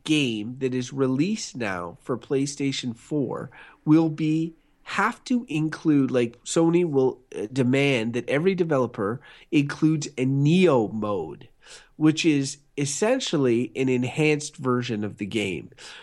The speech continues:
So it, it, like in P C, if you went into the graphical sec-, sections and it's divided, like, you know, low, medium, whatever, blah, blah, blah, blah. Now there will be two tiers on PlayStation. There will be normal and there will be,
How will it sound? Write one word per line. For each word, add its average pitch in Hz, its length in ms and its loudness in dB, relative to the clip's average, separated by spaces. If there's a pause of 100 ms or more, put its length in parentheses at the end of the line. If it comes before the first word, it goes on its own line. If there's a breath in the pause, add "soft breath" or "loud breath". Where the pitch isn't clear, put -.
(140)
So 127 600 2
it, 160 240 -2
it, 208 240 -2
like 247 260 4
in 208 100 -2
P 190 220 -4
C, 175 280 2
if 139 140 -2
you 156 120 0
went 135 340 0
into 143 320 -4
the 127 140 0
graphical 131 640 -2
sec-, 123 380 -6
sections 127 800 -8
and 113 100 -4
it's 107 200 -2
divided, 113 480 2
like, 101 220 -2
you 104 60 -4
know, 101 200 0 (280 loud breath)
low, 120 500 4
medium, 110 760 0
whatever, 104 460 -2
blah, 101 200 -4
blah, 98 180 -4
blah, 95 160 -6
blah. 139 380 0
Now 147 260 2
there 202 240 4
will 165 160 2
be 147 160 -2
two 190 280 -2
tiers 151 420 0
on 107 160 -2
PlayStation. 208 720 0 (280 loud breath)
There 135 120 4
will 127 140 4
be 120 200 2
normal 220 580 4
and 131 180 0
there 123 140 2
will 120 220 -2
be, 117 480 -2